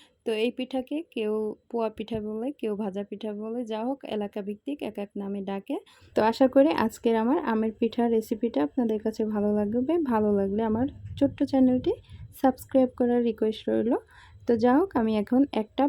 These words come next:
পাকা মিষ্টি আম নিয়েছি, আর পোয়া পিঠার ক্ষেত্রে একটু পাকা মিষ্টি আমটাই নেওয়ার চেষ্টা করবেন। তো এখন এই আমটাকে আমি ভালো করে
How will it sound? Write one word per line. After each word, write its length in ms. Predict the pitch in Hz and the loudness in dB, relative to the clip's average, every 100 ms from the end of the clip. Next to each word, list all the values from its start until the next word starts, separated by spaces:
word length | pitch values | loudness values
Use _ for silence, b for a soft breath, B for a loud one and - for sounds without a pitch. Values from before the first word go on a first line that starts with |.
| - | 2
পাকা 340 | 214 208 254 269 | -2 -2 2 4
মিষ্টি 420 | 233 233 - 254 | 4 0 -2 -2
আম 180 | 226 220 220 | 0 2 0
নিয়েছি, 440 | 220 220 214 - | 0 -2 -4 -2
আর 180 | 339 214 196 | 0 0 -2
পোয়া 240 | 208 202 | -2 -2
পিঠার 340 | - 196 214 | -2 -4 -4
ক্ষেত্রে 320 | 214 220 - 320 | -2 -6 0 0
একটু 240 | 285 - 226 | 0 0 -2
পাকা 320 | 214 208 226 | -2 -2 0
মিষ্টি 340 | 220 220 - 220 | 0 0 -2 0
আমটাই 360 | 208 208 214 233 | 0 0 0 2
নেওয়ার 260 | 214 208 | 2 0
চেষ্টা 340 | - 214 - 214 | -2 -6 -4 -8
করবেন। 400 | 214 220 214 330 - B B B | -4 -4 0 0 0 B B B
তো 100 | B 269 | B 2
এখন 180 | 269 294 | 8 8
এই 100 | 285 | 8
আমটাকে 420 | 247 247 240 233 | 6 4 0 0
আমি 180 | 247 262 | 2 4
ভালো 280 | 277 196 202 | 4 4 0
করে 280 | 202 233 254 | 0 0 2